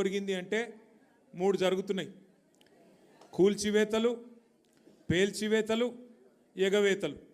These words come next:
గంతే. ఈ ప్రభుత్వం ఏందా అంటే కట్టే, కొట్టే, తెచ్చే అని చెప్పినట్టు కూల్చివేతలు,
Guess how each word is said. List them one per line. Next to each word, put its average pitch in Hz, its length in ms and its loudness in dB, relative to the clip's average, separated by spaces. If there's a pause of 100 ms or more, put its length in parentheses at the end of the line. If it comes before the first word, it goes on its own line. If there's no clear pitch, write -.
(400)
గంతే. 185 280 0
ఈ - 120 -2
ప్రభుత్వం 196 420 -2
ఏందా 208 160 -2 (100)
అంటే 214 200 -4 (560)
కట్టే, 190 320 -2 (160)
కొట్టే, 208 240 0 (100)
తెచ్చే 202 300 0
అని 196 100 -4
చెప్పినట్టు 202 460 0 (760)
కూల్చివేతలు, 220 680 0